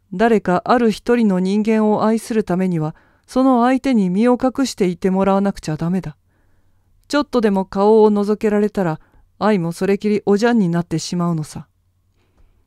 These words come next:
このことはゾシマ長老がよく話しておられましたよ、と阿両者が口を入れた。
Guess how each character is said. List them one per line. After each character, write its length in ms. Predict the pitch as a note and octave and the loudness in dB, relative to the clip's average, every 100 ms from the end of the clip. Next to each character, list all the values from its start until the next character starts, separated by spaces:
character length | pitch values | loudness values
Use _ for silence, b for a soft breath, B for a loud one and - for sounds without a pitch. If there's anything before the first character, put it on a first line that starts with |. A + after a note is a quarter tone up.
| _ _ _ _ _ _ _ - | _ _ _ _ _ _ _ -4
こ 140 | G#3 | 0
の 140 | A#3 | 0
こ 120 | A#3+ B3+ | 0 0
と 120 | B3+ | 4
は 140 | F#3+ | 4
ゾ 200 | F#3 C4 | 2 0
シ 180 | C#4 C4+ | 0 0
マ 160 | A#3+ - | 0 0
長 280 | - G3 | 2 4
老 180 | G3+ G3+ | 4 4
が 120 | G3 | 2
よ 160 | G3 A#3 | 2 2
く 140 | A3 | 0
話 320 | F3+ F#3 A3+ - | -2 0 0 -2
し 20 | |
て 100 | G#3 | -2
お 120 | E3 | 0
ら 100 | E3 | 0
れ 120 | F3 | -2
ま 140 | F3+ F3+ | -2 -6
し 80 | |
た 120 | - D3+ | -6 -8
よ、 180 | D3+ - _ _ _ - | -8 -14 _ _ _ -8
と 200 | F#3 - | -8 -6
阿 160 | - F#3 | -2 2
両 160 | G3+ | 2
者 160 | F#3+ E3 | 0 -6
が 120 | D#3+ | -8
口 300 | - - G3+ | -10 -10 -4
を 120 | F#3 | -2
入 80 | F3 | -2
れ 100 | D#3 | -6
た。 200 | - D3 | -8 -12